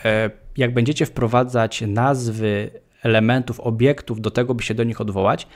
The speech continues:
to będą, e, cechy, dajmy sobie na to sketch na przykład, o, w tym przypadku. E, będą, e, pozycje bez nawiasów ostrych oraz pozycje z nawiasami ostrymi.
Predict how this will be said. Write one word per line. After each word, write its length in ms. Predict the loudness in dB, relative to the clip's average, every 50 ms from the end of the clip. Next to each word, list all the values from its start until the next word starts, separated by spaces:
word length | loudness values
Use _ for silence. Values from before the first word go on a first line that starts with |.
| -20 -20 -20 -20 -20 -20 _ _ _
to 160 | 4 4 4
będą, 640 | 6 6 6 6 6 6 4 4 4 4 2 0 -2 -4 -2
e, 400 | 0 0 2 2 2 0 0 -2 -6 -14 _ _ -18 _
cechy, 800 | -6 0 2 4 4 4 2 -2 -2 0 2 4 4 4 2 0 -4 -10 -18 _ _ -18 -12
dajmy 320 | -4 -2 0 0 0 0
sobie 220 | -2 -4 -4 -2 -4
na 80 | -4
to 120 | -4 -6 -10
sketch 340 | -8 -2 -2 -2 0 0
na 120 | -2 -4 -4
przykład, 300 | -4 -8 -10 -10 -8 -6 -6
o, 60 | -6
w 80 | -4
tym 140 | -4 -6 -4
przypadku. 520 | -4 -4 -2 0 0 0 0 -4 -10 -18 -18 -18 -20 -20 -20 -20 _ _ _ _ _ _ _ _ _ _ -16 -2 0
E, 180 | 2 2 4 4
będą, 680 | 4 4 4 4 4 4 4 4 4 4 2 0 -2
e, 240 | -2 -2 -2 -2 -2
pozycje 680 | 0 0 2 2 2 0 0 0 2 4 4 4 2 -2 -10 _ -6
bez 360 | 2 4 6 6 6 4 2
nawiasów 580 | 4 4 4 4 4 4 2 2 -2 -6 -6 -2
ostrych 560 | -2 -2 0 0 2 2 2 2 2 0 2
oraz 200 | 4 4 2 2
pozycje 420 | 0 -2 -2 -2 -2 0 0 0
z 60 | 0
nawiasami 500 | 0 0 0 0 0 0 2 2 2 2
ostrymi. 480 | 0 -2 -4 -4 -2 -2 -2 -4 -6